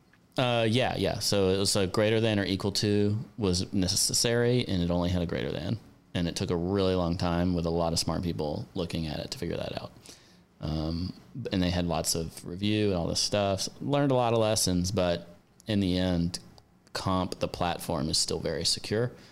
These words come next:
Um, but that, that emissions th-, bug did go out. And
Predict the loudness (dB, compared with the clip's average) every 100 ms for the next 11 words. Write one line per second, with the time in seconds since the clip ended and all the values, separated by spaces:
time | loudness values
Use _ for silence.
0 | -20 _ _ _ -6 -4 -2 -4 -4 -4
1 | -2 -2 -4 -6 -4 -2 0 0 2 0
2 | 0 -2 -2 -2 -6 -16 -8 -4 -4 -6
3 | -12 -18 -8 -6 -2 0 -2 -4 -8 -20
4 | -14 -6 -4 -4